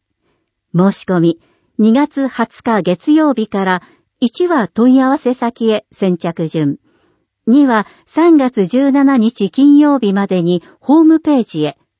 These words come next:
先着順。ホームページ検索は小平市医師会。問い合わせ高齢者支援課です。休日応急診療医。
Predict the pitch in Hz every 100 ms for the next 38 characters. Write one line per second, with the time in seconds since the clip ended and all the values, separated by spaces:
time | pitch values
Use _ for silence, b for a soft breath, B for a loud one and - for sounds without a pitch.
0 | _ - 175 165 170 165 147 147 131 -
1 | _ _ _ _ _ _ _ _ _ -
2 | 277 262 269 262 254 254 254 247 233 202
3 | 196 175 175 b b b _ - 220 294
4 | 311 302 302 - 175 - 185 - - 160
5 | - _ _ _ _ _ _ _ _ _
6 | - 226 220 220 208 220 202 196 - 269
7 | 302 320 302 - 175 196 - 190 202 -
8 | 175 165 - _ _ _ _ _ _ _
9 | _ _ _ _ - 285 320 311 311 285
10 | 277 240 240 - 233 240 - 208 190 196
11 | 175 139 -